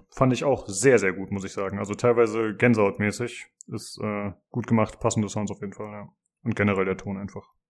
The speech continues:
sehr gut auch. Ja, ähm, zur Steuerung hab ich nicht viel. Ich wollte nur sagen, ich find doof, dass man die nicht komplett frei belegen kann. Äh, zumindest mit dem Xbox One Pad.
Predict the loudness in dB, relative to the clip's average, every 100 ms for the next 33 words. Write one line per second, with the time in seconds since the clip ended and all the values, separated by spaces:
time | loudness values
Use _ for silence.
0 | _ _ -14 -12 -14 -16 _ _ _ _
1 | _ _ _ _ _ _ _ _ _ _
2 | 0 2 4 4 4 4 4 4 4 2
3 | -2 -6 -6 -2 0 -2 -4 0 4 4
4 | 2 2 4 2 2 2 2 0 0 4
5 | 2 4 0 0 0 0 0 0 0 2
6 | 2 2 0 0 0 -2 2 2 4 2
7 | 2 0 -2 -2 -6 _ -14 -4 -2 0
8 | 4 4 6 2 4 4 2 0 -4 -2
9 | -2 2 0 -2